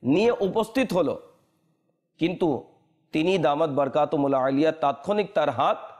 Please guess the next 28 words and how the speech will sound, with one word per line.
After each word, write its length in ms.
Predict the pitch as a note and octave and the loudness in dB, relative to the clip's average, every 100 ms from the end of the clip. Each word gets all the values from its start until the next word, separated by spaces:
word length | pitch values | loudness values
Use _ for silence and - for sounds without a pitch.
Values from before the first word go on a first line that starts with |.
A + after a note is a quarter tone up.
| _ _ G#2+ | _ _ -18
ধরে 300 | G#2 A2 D3 | -6 0 2
ফেললেন 420 | E3 C#3+ C#3 D3+ F3 - | 2 0 2 2 0 -4
এবং 280 | B2+ D#3+ F3+ | -2 -2 -4
থামিয়ে 340 | - D3+ F3+ F#3+ | -4 -2 0 0
দিলেন 260 | D#3+ A#2 - _ _ _ _ _ | 0 -2 -8 _ _ _ _ _
এবং 280 | A#2+ C#3 C#3+ | -4 -2 -2
বললেন, 360 | B2+ B2+ D#3+ D#4+ - _ _ _ _ _ | -2 0 0 -2 -12 _ _ _ _ _
"ওই 200 | F3+ A#3+ | -2 0
বেচারির 560 | F3 F#3 A3 G#3+ B3 F3+ | 0 -2 0 2 2 2
দোষ 320 | A3 B3 - | 0 0 0
নেই, 340 | C#4 C#4 G3 - - _ _ _ _ - | 2 2 0 -4 -16 _ _ _ _ -8
দোষ 340 | A2 E3 F#3+ - | 0 0 -2 -2
আমারই 440 | C3+ D3+ A3 C4+ | -2 2 2 2
যে 260 | A#3 F#3 B2 - - _ _ | 2 0 -2 -10 -20 _ _
আমি 340 | C3 D#3 E3 | -2 2 2
না 360 | C#3+ B2+ D#3 A3 | 2 2 2 2
দেখে 340 | G#3+ G3+ G#3 | 0 0 0
অসহায়ের 680 | F3+ E3 E3 F3 D3+ E3 E3+ | 2 2 2 0 2 2 2
উপর 280 | D#3+ F3 A#3 | 2 0 0
পা 440 | A#3 D#3 E3 A3 - - _ _ _ | 0 0 0 0 -4 -18 _ _ _
ফেলেছি। 540 | - C#3+ C#3+ C#3 - F2+ _ _ _ _ _ _ _ _ | -2 0 2 0 -6 -8 _ _ _ _ _ _ _ _
এখন 260 | B2+ C#3 E3 | -4 0 -2
সেটা 340 | D#3+ D3 D#3 | -2 0 2
নিজের 380 | C#3 C#3+ D3+ C3 | 2 2 0 0
জান 320 | A2+ B2+ E3 | 0 0 2
বাঁচানোর 440 | D#3 D3 D#3 D#3+ C#3+ | 0 2 2 2 2
জন্য 260 | D3 D#3 | 0 0
দংশন 580 | C3 A#2+ C3+ - F#3+ G#3+ | 0 0 -2 0 0 0